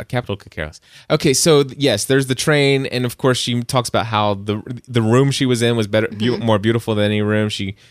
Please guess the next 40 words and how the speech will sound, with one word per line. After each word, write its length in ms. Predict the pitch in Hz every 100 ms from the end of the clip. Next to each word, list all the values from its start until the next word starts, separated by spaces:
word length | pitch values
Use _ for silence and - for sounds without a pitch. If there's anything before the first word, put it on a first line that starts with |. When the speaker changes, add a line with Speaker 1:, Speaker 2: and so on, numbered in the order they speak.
| _ _
Speaker 1:
couldn't 240 | - 107 104
help 180 | 104 104
Speaker 2:
The 60 |
Speaker 1:
but 100 | 104
Speaker 2:
clothes, 560 | 104 208 196 190 185 185
the 340 | 170 151 151 _
Speaker 1:
ev-, 240 | 98 120 -
everything. 300 | 117 110 226
Speaker 2:
"I've 40 | 226
never 220 | 226 220
had 180 | 214 196
a 40 |
hot 200 | 214 185
shower 420 | - 240 220 226 214
before." 680 | 220 - 220 220 220 214 156 -
Speaker 1:
Yes. 560 | 110 87 - - - _ _ _ _
Speaker 2:
Yeah. 300 | 185 160 - -
Speaker 1:
All 200 | - 113
of 100 | 127
that. 240 | 123 113 110
And 100 | 131
then, 100 | 143
of 120 | 147
course, 260 | 143 123 123
now 180 | 120
there's 220 | 123 127 127
the 80 | 135
train, 520 | - 120 113 110 113 - _ - _ _
um, 540 | 110 107 101 101 98 -
and, 840 | 113 110 107 107 104 101 98 98 - _ _ -
and, 320 | 110 107 95 _
and 160 | - 107
all 180 | 107 113
of 100 | 104
the 200 | 107 104
same 360 | - 113 110
things 240 | 113 107 104
you're 80 | 101
talking 180 | 104
about. 260 | 101 98